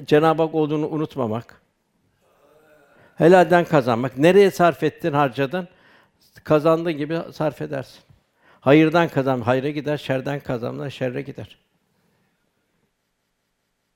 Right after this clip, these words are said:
Parada kazanılma keyfiyetine göre değişen bir çekim kanunu var. Para yılan gibi. Yani girdiği delikten çıkar, helal kazanç, hayır ve faziletlere vesile olurken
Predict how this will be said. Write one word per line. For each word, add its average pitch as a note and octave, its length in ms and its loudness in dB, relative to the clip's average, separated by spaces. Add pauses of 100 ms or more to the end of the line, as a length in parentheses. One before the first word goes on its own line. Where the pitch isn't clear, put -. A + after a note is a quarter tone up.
(480)
Parada D3+ 600 4 (180)
kazanılma D#3 520 4
keyfiyetine D#3 720 -2
göre C3+ 300 -4
değişen D#3 440 -2
bir D#3 60 -4
çekim D#3 360 -4
kanunu G#2 440 -8
var. - 240 -12 (840)
Para C3+ 160 4
yılan D3+ 340 4
gibi. F#2 240 -8 (840)
Yani G2+ 220 -4
girdiği C3+ 360 4
delikten C3 400 0
çıkar, F3+ 360 -4 (300)
helal E3 320 4
kazanç, B2 640 -6
hayır D3 420 2
ve B2 80 -4
faziletlere B2 640 -4
vesile D#3+ 280 -4
olurken F3 380 -2